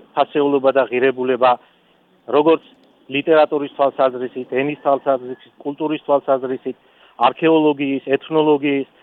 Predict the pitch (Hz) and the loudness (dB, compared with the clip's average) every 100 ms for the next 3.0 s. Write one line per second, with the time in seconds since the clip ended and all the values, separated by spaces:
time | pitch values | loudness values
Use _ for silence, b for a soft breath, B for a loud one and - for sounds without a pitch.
0 | b b b - 143 190 - - 165 170 | b b b 0 2 2 0 2 2 2
1 | 165 165 147 143 143 147 147 143 151 - | -4 -4 0 2 2 2 0 2 0 0
2 | 185 196 202 _ - 143 151 151 151 175 | 0 0 -6 _ -2 2 0 0 0 0